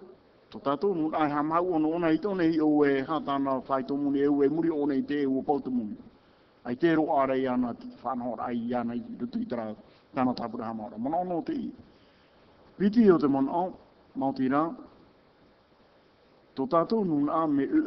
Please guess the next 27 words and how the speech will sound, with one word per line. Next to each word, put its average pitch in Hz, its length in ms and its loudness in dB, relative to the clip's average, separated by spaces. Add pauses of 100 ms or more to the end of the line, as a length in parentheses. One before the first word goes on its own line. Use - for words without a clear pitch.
uro 202 260 2 (140)
ona 139 160 0
promoter 202 480 0
a 156 80 0
parau 151 320 2
e 131 100 0
te - 140 -14
amar 170 340 -2
a 156 140 0 (100)
tō 135 160 -8
te 139 160 -6
tātā 139 460 -4
tō 139 160 -4
e 127 100 -4
rutu 135 220 -6
i 127 100 -6
tāna 123 380 -4 (420)
tāpura 139 320 -8
fōwha. 123 380 -10 (1500)
Te 143 140 -2
wei 226 100 8
tō 214 160 0
ara 165 160 2
rā 151 160 4
tara 147 220 0
mea 180 180 -2
me 160 160 -2